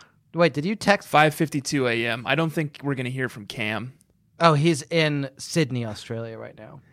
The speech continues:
Speaker 2: Yeah.
Speaker 1: Okay. <laughs> I love that Cam, you chose Cam as someone to ask. <laughs>
Speaker 2: <laughs> I don't know. I just looked through my list and I picked the three people I've been texting with recently.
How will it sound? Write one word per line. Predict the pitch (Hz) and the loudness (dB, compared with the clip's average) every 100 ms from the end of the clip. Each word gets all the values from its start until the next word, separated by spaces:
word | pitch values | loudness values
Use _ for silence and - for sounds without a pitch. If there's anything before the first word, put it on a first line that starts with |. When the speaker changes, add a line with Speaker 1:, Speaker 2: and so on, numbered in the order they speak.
| _ _ _ - - | _ _ _ -20 -12
Speaker 2:
Yeah. | 117 98 - _ _ _ - | -10 -10 -12 _ _ _ -10
Speaker 1:
Okay. | 131 - 104 113 _ _ _ | -6 -4 -6 -8 _ _ _
<laughs> | _ _ _ - | _ _ _ -2
I | - 185 | 0 2
love | 165 165 | 2 2
that | 175 - - | 0 -2 -4
Cam, | - 147 - | -6 -6 -4
you | 127 | -6
chose | 120 143 131 - | -2 0 0 -2
Cam | - 135 131 104 | -6 -2 -2 -4
as | 104 | -8
someone | - 117 120 | -8 -8 -10
to | 131 | -12
ask. | 143 160 139 127 - | -4 0 0 -2 -6
<laughs> | - - _ _ _ _ - - - - - - - _ - | -18 -20 _ _ _ _ -20 -20 -20 -20 -20 -20 -20 _ -2
Speaker 2:
<laughs> | |
I | 262 233 - 190 - 180 - - | 0 0 -2 -4 -4 -10 -6 -2
don't | 175 302 | 0 0
know. | 147 180 - _ 269 247 - _ _ _ - - - _ _ - - - - | 0 -2 -8 _ -10 -10 -10 _ _ _ -20 -20 -20 _ _ -20 -16 -12 -2
I | 165 | 0
just | 160 190 | 2 2
looked | 190 196 | 2 2
through | 208 196 | 2 4
my | 160 | 4
list | 147 147 147 - | 4 4 2 -2
and | 127 | -2
I | 127 | -4
picked | - 143 - - _ _ | -2 -4 -4 -20 _ _
the | - | -18
three | - - 151 | -14 -6 -4
people | 143 147 131 120 | -2 -4 -4 -4
I've | 110 110 | -4 -6
been | 117 | -8
texting | 127 120 - 120 | -8 -10 -10 -10
with | 110 - | -8 -8
recently. | - - - 143 175 | -8 -8 -8 -10 -12